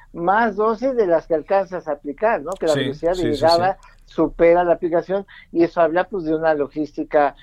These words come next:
Speaker 1: inadecuada, ¿no? O sea, ahorita ni, ni por qué andar llorando de que no nos llegan más, pues, sin, sin las que tenemos podemos aplicar con rapidez, ¿no? Y lo primero que me preguntabas, ¿me lo puedes repetir, por favor?
Speaker 2: Sí, te decía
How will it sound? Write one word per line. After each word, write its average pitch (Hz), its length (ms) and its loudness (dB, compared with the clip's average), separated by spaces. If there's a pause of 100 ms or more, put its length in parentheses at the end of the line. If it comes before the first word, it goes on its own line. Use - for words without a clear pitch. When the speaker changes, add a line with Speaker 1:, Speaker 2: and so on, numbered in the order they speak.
(140)
Speaker 1:
inadecuada, 143 840 0
¿no? 120 80 -10
O 131 60 -8
sea, 156 140 2
ahorita 170 260 2
ni, 165 240 -6
ni 147 100 -6
por 139 260 -4
qué 170 280 4
andar 156 340 0
llorando 160 400 -2
de 147 140 -6
que 151 100 -10
no 156 140 -8
nos 151 160 -10
llegan 151 320 0
más, 202 200 -2
pues, 127 120 -18
sin, 135 260 -10
sin 156 320 -2
las 151 180 2
que 151 120 -4
tenemos 160 420 -6
podemos 151 340 -8
aplicar 139 540 -2 (260)
con 131 200 -6
rapidez, 135 560 0
¿no? 156 160 -10 (320)
Y 165 100 4
lo 165 220 4
primero 175 320 2
que 180 80 2
me 165 80 2
preguntabas, 143 500 2
¿me 143 80 -4
lo 127 100 -2
puedes 135 220 0
repetir, 131 380 -8
por 131 120 -10
favor? 135 320 0 (300)
Speaker 2:
Sí, 208 200 -4
te 190 160 0
decía 220 420 2